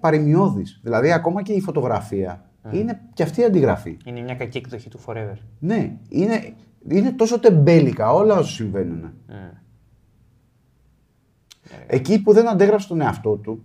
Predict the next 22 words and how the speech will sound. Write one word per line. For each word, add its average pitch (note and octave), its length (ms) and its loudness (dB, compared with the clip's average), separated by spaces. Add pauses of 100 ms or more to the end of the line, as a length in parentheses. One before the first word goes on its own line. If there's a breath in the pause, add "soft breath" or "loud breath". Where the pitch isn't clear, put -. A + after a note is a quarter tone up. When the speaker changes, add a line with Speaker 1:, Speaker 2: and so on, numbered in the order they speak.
Speaker 1:
ή E3+ 180 -8
μπορεί F3 220 -6
και F#3+ 80 -8
να E3+ 80 -6
τον D3+ 160 0
αντέγραψε, C3+ 560 -2
αλλά B2 240 -2
εγώ A#2 260 -2
να D3+ 100 0
μην D#3 140 0
το D3+ 180 4
είδα D3+ 240 0
στο D3 220 -8
Forever, C3 480 0
γιατί E3 500 0
ήταν E3 240 -4
τόσο D#3+ 320 -8
πιο D#3+ 520 -8
καλωδοσμένο. C3+ 800 2
Speaker 2:
Μμμ, A#2+ 60 -12
για B2 120 -8
πες. - 220 -12